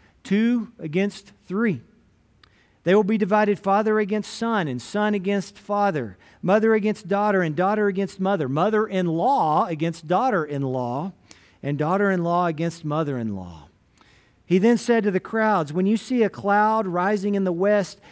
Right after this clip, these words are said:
you immediately say it's going to rain, and so it happens. "And when you see the south wind blowing, you say there will be scorching heat," and it happens. You hypocrites, you know how to interpret the appearance of earth and sky,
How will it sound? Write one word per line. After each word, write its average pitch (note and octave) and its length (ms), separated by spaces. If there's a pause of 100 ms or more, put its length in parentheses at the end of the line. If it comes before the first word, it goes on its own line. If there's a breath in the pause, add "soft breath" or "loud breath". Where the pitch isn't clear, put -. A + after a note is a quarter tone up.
(140 loud breath)
you F3+ 140
immediately G3 640
say A#3+ 480
it's F#3 140
going G3 260
to E3 80
rain, G#3 380
and E3+ 100
so E3+ 180
it D#3+ 80
happens. E3 520
"And E3 120
when F#3+ 120
you F#3+ 80
see A#3 220
the G3 140
south G#3 400
wind G#3 320
blowing, A#3+ 440 (240 loud breath)
you G3 140
say G#3+ 240
there G#3 160
will G#3 140
be G3+ 100
scorching F#3 500
heat," G#3 460
and D#3+ 140
it D#3+ 120
happens. C#3+ 680 (240 loud breath)
You E3 180
hypocrites, F3 1120 (480 soft breath)
you G#3+ 240
know A3+ 200
how D#3+ 180
to D#3 80
interpret C#3+ 460
the C3+ 100
appearance C#3 400
of C3 80
earth C#3+ 240
and C3+ 100
sky, G3 460